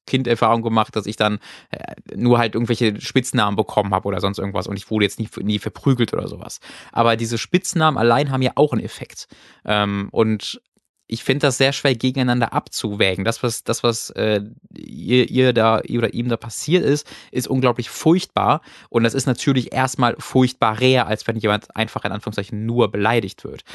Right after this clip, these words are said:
Aber das gegeneinander aufzuwägen ist gar nicht möglich, weil diese Person, die beleidigt wird und die den ganzen Tag über oder,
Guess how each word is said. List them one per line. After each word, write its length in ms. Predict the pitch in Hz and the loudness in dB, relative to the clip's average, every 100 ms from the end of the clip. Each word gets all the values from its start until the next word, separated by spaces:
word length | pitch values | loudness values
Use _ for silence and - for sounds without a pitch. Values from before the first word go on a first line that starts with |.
| - - | -18 -2
Aber 200 | 117 117 | 0 0
das 120 | 110 | 0
gegeneinander 400 | 120 117 113 - | 0 2 0 2
aufzuwägen 420 | 156 - 117 107 | 0 -2 -4 -2
ist 120 | 110 | -2
gar 120 | - 107 | -2 -4
nicht 200 | 104 117 | -2 0
möglich, 340 | 143 - - | 0 0 -2
weil 80 | 107 | 0
diese 160 | 110 | 0
Person, 400 | 110 120 113 117 | -2 -2 0 0
die 160 | 110 160 | 0 -4
beleidigt 460 | 127 120 139 127 - | 0 0 0 -2 -4
wird 120 | 107 | -4
und 140 | 107 | -2
die 200 | 120 147 - - - | -2 -2 -4 -10 -4
den 80 | 110 | 0
ganzen 360 | 110 127 123 | 0 0 -6
Tag 300 | 113 123 120 | 0 0 0
über 180 | 113 113 | 0 0
oder, 140 | 110 | 0